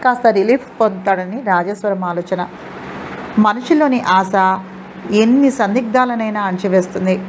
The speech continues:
మళ్ళీ మళ్ళీ మరో అడుగు ముందుకు వేయడానికి కోరిక పుట్టిస్తుంది. ఈసారైనా మన కార్యం నెరవేరదా అన్న జిజ్ఞాస కలిగించి ముందుకు నడిపిస్తుంది. రాజేశ్వరమ్మలో ఆ ఆశే మళ్ళీ వివాహ ప్రకటన ఇవ్వడానికి కారణమైంది.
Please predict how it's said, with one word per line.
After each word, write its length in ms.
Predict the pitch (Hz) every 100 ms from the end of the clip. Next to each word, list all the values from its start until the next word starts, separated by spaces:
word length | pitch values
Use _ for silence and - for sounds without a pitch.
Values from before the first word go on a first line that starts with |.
| - - - 185
మళ్ళీ 340 | 185 202 269
మళ్ళీ 360 | 233 190 190 190
మరో 380 | 185 202 196
అడుగు 220 | 196 233 269
ముందుకు 360 | 208 208 247
వేయడానికి 540 | 220 202 185 185 185 254
కోరిక 460 | - 185 196 190
పుట్టిస్తుంది. 560 | 190 196 - 196 196 196 - - - - - -
ఈసారైనా 800 | 254 320 320 302 285 277 247 -
మన 160 | 190 190
కార్యం 360 | 190 180 220
నెరవేరదా 680 | 226 202 214 214 220 262 254 233 -
అన్న 180 | 180 190
జిజ్ఞాస 500 | 190 180 185 240 254
కలిగించి 520 | 233 196 185 180 185
ముందుకు 360 | 196 185 180 196
నడిపిస్తుంది. 640 | 202 185 185 - 185 185 185 - - - - -
రాజేశ్వరమ్మలో 1120 | - 175 180 208 214 208 196 185 185 180 185 -
ఆ 100 | 185
ఆశే 580 | 196 220 247 240 220 190 190
మళ్ళీ 380 | 185 196 240 302
వివాహ 340 | 254 226 220
ప్రకటన 360 | 226 208 202 185
ఇవ్వడానికి 540 | 180 175 180 208 190
కారణమైంది. 640 | 185 175 175 175 175 175